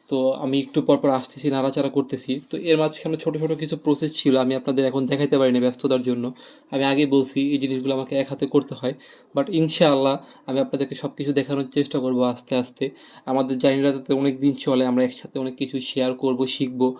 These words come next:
ইনশাআল্লাহ। তো আপনারা এখন দেখতে পাচ্ছেন আমরা তেলটাকে একটু পর পর মাপতেছি। আসলে এই তেলটাকে আমি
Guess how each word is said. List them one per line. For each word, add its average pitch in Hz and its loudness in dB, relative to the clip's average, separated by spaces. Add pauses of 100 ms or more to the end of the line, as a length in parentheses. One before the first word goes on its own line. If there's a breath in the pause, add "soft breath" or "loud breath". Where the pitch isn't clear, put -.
(420 loud breath)
ইনশাআল্লাহ। 120 -4 (500 soft breath)
তো 151 0
আপনারা 175 2
এখন 170 -2
দেখতে 156 4
পাচ্ছেন 147 2 (100)
আমরা 131 2 (280)
তেলটাকে 135 2
একটু 139 -8
পর 147 4
পর 147 4 (120)
মাপতেছি। 131 -2 (320 loud breath)
আসলে 170 -2
এই 165 -8
তেলটাকে 165 4
আমি 156 2